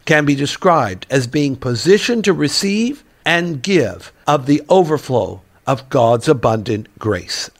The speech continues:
I want to repeat that. Effective ministry can be described as being positioned to receive and give of the overflow of God's abundant grace.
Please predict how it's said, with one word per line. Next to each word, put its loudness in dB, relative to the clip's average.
I 2
want 2
to 2
repeat -4
that. -18
Effective 2
ministry -2
can -2
be 4
described 0
as 0
being 4
positioned 2
to 2
receive 2
and 0
give 0
of 0
the -2
overflow 0
of -10
God's 2
abundant -2
grace. -6